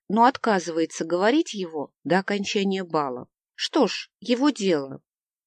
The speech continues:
Королева произнесла это достаточно спокойно, словно заранее все знала и одобряла. "Я хочу поговорить с тобой о том, что происходит с твоими соперницами".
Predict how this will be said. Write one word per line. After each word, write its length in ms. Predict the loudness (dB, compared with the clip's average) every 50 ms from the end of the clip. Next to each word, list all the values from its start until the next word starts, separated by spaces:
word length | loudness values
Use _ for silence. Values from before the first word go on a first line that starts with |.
| _ _ _ _ _
Королева 460 | 0 2 2 4 2 2 2 0 0
произнесла 720 | -2 -2 -2 -2 -2 -2 -4 -4 -4 -4 -2 -2 -2 -2 -2 -2
это 340 | -2 -2 0 -2 -4 -2
достаточно 720 | 0 -2 -2 -2 -2 -2 -2 -2 -2 -6 -6 -6 -6 -8
спокойно, 760 | -8 -6 -6 -6 -6 -4 -4 -2 0 0 0 0 -4 -8 -10 -12 _ _ _
словно 440 | -8 -2 0 2 4 6 6 6 6
заранее 540 | 4 4 4 4 4 4 4 2 0 0
все 220 | -2 -4 -6 -6 -6
знала 540 | -4 -2 0 2 2 2 2 0 -2 -4 -8 _ _ _
и 100 | -4 -4
одобряла. 720 | -4 -2 -2 -2 -2 -2 -2 -2 -2 -4 -6 -8 -14 -16 -18 _ _ _ _ _ _
"Я 260 | -2 2 4 4 4
хочу 340 | 2 0 -2 0 0 -4 -2
поговорить 540 | -2 0 0 2 2 2 0 0 -2 -4 -6
с 100 | -6 -4
тобой 360 | -4 -2 0 0 2 2 0
о 60 | 0
том, 320 | -2 _ -2 -2 -2 -2 -6 _ _
что 300 | -12 -12 -4 -2 -2 0
происходит 600 | 2 2 2 2 0 0 0 0 2 2 0 -2
с 100 | -4 -8
твоими 380 | -2 0 0 0 0 -2 -4 -8
соперницами". 1120 | -6 -6 -6 -4 0 2 2 2 2 0 -2 -4 -4 -6 -8 -6 -6 -6 -6 -8 -12